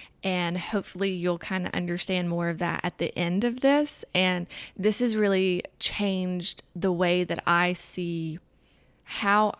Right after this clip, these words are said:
I not only speak with others, because you have the word that comes out of your mouth, but then it's really kind of like the promise and the bond that you have with yourself. And I know a lot of people, there's Boonsy.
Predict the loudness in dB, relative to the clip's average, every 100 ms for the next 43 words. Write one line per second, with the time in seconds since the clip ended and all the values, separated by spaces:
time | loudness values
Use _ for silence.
0 | -2 2 4 4 4 2 2 2 4 4
1 | 4 2 -4 -4 -4 -2 -4 -2 -2 0
2 | 0 -2 -4 -8 -6 -4 -4 -4 -4 -6
3 | -4 -4 -2 -2 0 0 0 -4 -6 -6
4 | -8 _ _ _ -6 -4 0 2 0 0
5 | -4 0 0 0 -2 -12 -14 -16 -6 -2
6 | 2 2 2 -2 -2 0 0 0 -2 -2
7 | -2 -2 -2 -4 -10 -20 -20 -10 -4 -4
8 | 0 0 2 2 0 -6 -8 -2 0 0
9 | 0 0 2 0 -2 -4 -6 -6 -6 -6
10 | -6 -8 -8 -6 -4 -4 -4 -8 -16 -20
11 | -20 -14 -2 0 2 2 2 2 0 -2
12 | -2 -4 -2 0 0 -2 -6 -14 -20 -20
13 | -20 -20 -20 -20 _ -20 -20 -20 -12 -10
14 | -10 -6 -4 -4 -6 -8